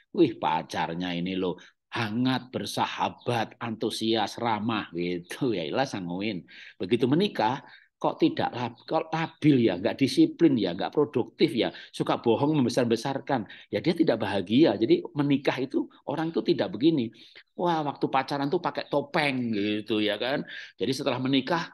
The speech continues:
topengnya dicopot, enggak, enggak, enggak, enggak, enggak, enggak. Manusia itu sebelum menikah, sesudah menikah tuh sama. Cuma waktu pacaran dia bahagia, setelah menikah kagak bahagia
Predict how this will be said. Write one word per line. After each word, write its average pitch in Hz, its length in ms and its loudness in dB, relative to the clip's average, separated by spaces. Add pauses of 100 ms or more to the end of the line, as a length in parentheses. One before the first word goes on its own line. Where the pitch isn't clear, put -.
(140)
topengnya 139 400 0
dicopot, 139 560 0
enggak, 202 480 0
enggak, 202 240 0
enggak, 123 160 0
enggak, 110 160 -4
enggak, 113 240 -4
enggak. 110 200 -6 (360)
Manusia 156 480 2
itu - 80 -4
sebelum 110 480 -2
menikah, 107 480 -4
sesudah 131 240 -4
menikah 98 320 -8
tuh - 140 -2
sama. 90 420 -8 (480)
Cuma 101 320 -4
waktu 90 320 -6
pacaran 85 560 -8
dia 147 160 2
bahagia, 151 680 2 (200)
setelah 92 400 -8
menikah 90 400 -8
kagak 127 320 -4
bahagia 135 720 2